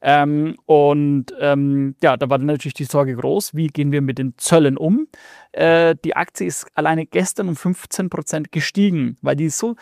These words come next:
die ist von ihrem Hoch, da war sie, ähm, also fünfundsiebzig Prozent teurer als jetzt beim Tief, beim, beim lokalen Tief.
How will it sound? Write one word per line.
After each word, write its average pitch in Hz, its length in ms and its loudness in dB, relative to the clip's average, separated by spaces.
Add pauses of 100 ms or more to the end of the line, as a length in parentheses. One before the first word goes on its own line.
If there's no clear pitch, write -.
(180)
die 160 60 -2
ist 147 80 -4
von 127 140 -6
ihrem 156 220 -2
Hoch, 170 300 6
da 151 160 2
war 151 180 4
sie, 170 220 0 (380)
ähm, 151 580 2 (580)
also 147 280 -4 (200)
fünfundsiebzig 233 840 0
Prozent - 420 -6
teurer 208 720 2 (280)
als 151 280 -2
jetzt 165 180 -2
beim 143 240 0
Tief, 156 360 -4
beim, 123 140 -6 (140)
beim 139 160 -2
lokalen 131 400 -2
Tief. 143 380 -8